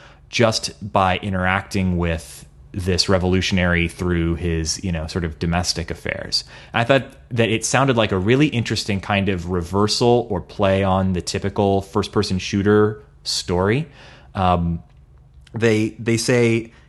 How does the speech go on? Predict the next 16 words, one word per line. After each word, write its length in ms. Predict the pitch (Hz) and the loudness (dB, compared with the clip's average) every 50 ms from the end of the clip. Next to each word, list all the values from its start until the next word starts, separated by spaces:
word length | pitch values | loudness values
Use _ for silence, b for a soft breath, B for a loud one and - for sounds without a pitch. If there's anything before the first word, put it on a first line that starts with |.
| b b | b b
"Even 240 | - 147 165 165 165 | -2 0 2 4 4
the 80 | 147 131 | 4 2
small 400 | - - - 131 127 127 131 131 | 2 2 2 4 6 6 4 4
things 400 | - - 127 120 113 107 101 95 | 2 0 0 0 0 0 -2 -2
that 100 | 107 - | -4 -2
you 140 | 107 104 101 | -2 -2 -2
do 500 | 95 113 113 110 98 92 87 85 - - - | 0 0 0 2 2 0 -2 -4 -6 -10 -8
can 160 | - 127 110 | -6 -4 -4
affect 400 | 104 - - 147 139 139 - 120 | -4 -2 -2 -2 -2 -2 -2 -4
the 80 | 113 110 | -4 -2
war 340 | 104 110 117 113 107 101 | 0 2 4 4 4 2
that's 160 | 95 98 90 - | 2 -2 -6 -6
going 280 | - 101 95 95 92 | -4 -4 -2 -2 -2
on 140 | 92 90 87 | -2 -2 -2
around 440 | 87 85 85 87 90 92 90 87 82 | -2 -2 -2 -2 -2 -2 -4 -4 -6
you." 200 | 82 76 67 | -8 -12 -14